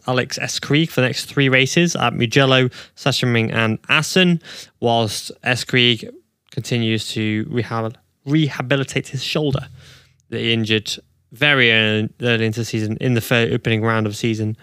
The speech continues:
Um, and he will be replaced by Tiger Harder, which I don't make, doesn't make sense to me,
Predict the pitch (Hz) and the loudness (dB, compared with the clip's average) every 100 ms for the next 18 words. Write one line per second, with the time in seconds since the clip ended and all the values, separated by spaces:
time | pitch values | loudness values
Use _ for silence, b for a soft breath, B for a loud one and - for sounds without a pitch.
0 | b b b b b b 113 113 113 113 | b b b b b b 0 2 4 4
1 | 113 110 110 110 87 _ _ _ _ _ | 4 2 2 -2 -4 _ _ _ _ _
2 | _ _ - 143 147 233 208 202 175 180 | _ _ -2 0 4 4 4 2 2 0
3 | - 156 - 160 151 170 185 147 113 113 | 0 -2 2 2 2 2 4 4 4 2
4 | 143 139 160 131 143 143 - - 147 143 | 0 2 2 2 -2 -4 -6 -4 -2 0
5 | 139 - 156 131 - 120 107 | -2 0 -2 -2 -4 -2 -2